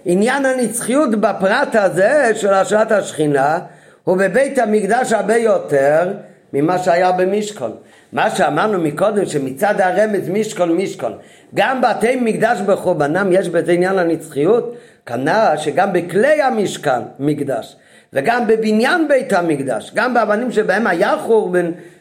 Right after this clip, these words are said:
גם בהם יש בפנימיות עניין הנצחיות. כמו שאמרנו מקודם מרבנו בחיי, שהתוכן הפנימי הרוחני, הנשמה של כלי המקדש,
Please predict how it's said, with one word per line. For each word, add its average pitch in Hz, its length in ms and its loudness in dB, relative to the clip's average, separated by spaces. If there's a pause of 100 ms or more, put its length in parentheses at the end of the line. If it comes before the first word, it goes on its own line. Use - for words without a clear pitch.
(100)
גם 226 280 0
בהם 208 360 2
יש 214 280 2
בפנימיות 214 600 -2
עניין 220 340 2
הנצחיות. 196 840 0 (360)
כמו 165 260 -2
שאמרנו 196 360 0
מקודם 190 400 0
מרבנו 170 480 0
בחיי, 214 480 0 (340)
שהתוכן 202 680 0
הפנימי 175 420 2
הרוחני, 202 600 0
הנשמה 196 680 0
של 262 240 0
כלי 208 160 2
המקדש, 202 520 0